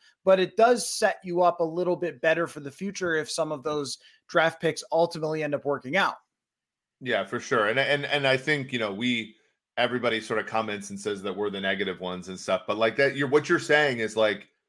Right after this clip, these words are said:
Speaker 2: there isn't really a way to do this that's, that's not gonna require some luck, right? And, and some players hitting. And, you know, I think one of the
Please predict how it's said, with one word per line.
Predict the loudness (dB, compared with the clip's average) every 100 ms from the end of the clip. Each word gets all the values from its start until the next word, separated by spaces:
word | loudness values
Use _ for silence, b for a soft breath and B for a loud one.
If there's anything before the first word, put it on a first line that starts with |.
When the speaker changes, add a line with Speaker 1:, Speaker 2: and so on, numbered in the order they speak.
| _ _ _ -2
Speaker 2:
there | 2 2 2
isn't | 0 0 0 -4 -2
really | -2 0 0
a | 2
way | 2 0
to | -2
do | -4 -2
this | -2 -4
that's, | -4 -6 -8 -18 -10
that's | -10 -6
not | -2 -2 -2
gonna | -4
require | -6 -2 0 0
some | -2 -4
luck, | -2 -2 -8 -16
right? | -4 0 0 -2
And, | -2 -2 -2 -8 b b
and | -8 -8
some | -6
players | 0 0 2
hitting. | 0 2 2 -2
And, | -4 -8 _ _
you | 0
know, | 2
I | 2
think | -2 -2
one | -2
of | -2
the | -6